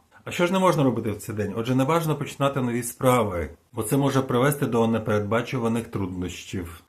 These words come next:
Не слід без потреби викидати старі речі.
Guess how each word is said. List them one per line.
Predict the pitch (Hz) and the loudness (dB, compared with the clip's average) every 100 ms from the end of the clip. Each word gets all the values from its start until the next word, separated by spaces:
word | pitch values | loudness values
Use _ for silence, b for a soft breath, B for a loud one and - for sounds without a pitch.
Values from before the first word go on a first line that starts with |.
| - | -8
Не | 123 139 | -2 -2
слід | 139 160 170 | 0 2 2
без | 135 131 | 2 -2
потреби | - - 139 156 139 131 117 | -2 0 2 2 4 2 2
викидати | 113 120 117 120 120 | -2 -2 0 0 -2
старі | - 117 113 | -4 -2 0
речі. | 107 110 104 104 - 76 | 2 2 0 -2 -8 -8